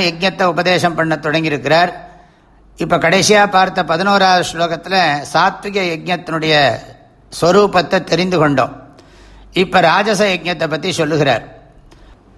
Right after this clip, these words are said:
எவன் ஒருவன் பலம் அபிசந்தாய, பலனையேன்னு போடணும், இந்த தூவை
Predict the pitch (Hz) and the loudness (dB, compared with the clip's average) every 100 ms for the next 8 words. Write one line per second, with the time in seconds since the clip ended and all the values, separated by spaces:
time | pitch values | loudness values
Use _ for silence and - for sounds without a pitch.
0 | - - - 147 190 220 208 196 208 170 | -20 -18 -2 2 4 4 4 4 4 2
1 | 135 - - - - - _ _ _ - | -4 -12 -20 -20 -20 -20 _ _ _ -4
2 | - 175 226 233 240 165 175 196 190 165 | 0 2 2 2 0 0 2 0 -2 -4
3 | 151 160 147 117 127 117 - - - _ | 0 2 2 2 0 0 -4 -18 -20 _
4 | _ _ _ _ - _ _ 135 143 185 | _ _ _ _ -20 _ _ 0 2 4
5 | 190 190 214 233 233 208 180 180 165 - | 4 4 4 4 2 0 0 0 0 -4
6 | 120 110 185 202 202 | -8 -6 0 4 4